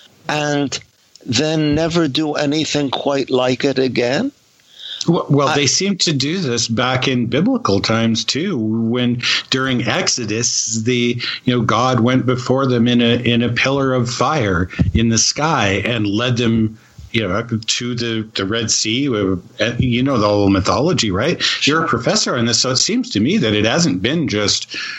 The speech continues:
Speaker 2: you know, recently that these things have been, what, is it fair to say, interfering in our society, breaking the, uh,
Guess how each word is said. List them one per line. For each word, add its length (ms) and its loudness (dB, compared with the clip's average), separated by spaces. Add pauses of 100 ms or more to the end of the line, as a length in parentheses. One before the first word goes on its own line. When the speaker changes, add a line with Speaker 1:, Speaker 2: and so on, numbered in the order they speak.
(120)
Speaker 2:
you 120 2
know, 60 0
recently 680 2
that 200 -2
these 240 0
things 240 0
have 120 -4
been, 300 0 (880)
what, 180 2 (300)
is 180 0
it 140 -4
fair 240 0
to 80 0
say, 200 0
interfering 800 0
in 140 4
our 80 4
society, 520 0
breaking 880 0
the, 360 2
uh, 540 2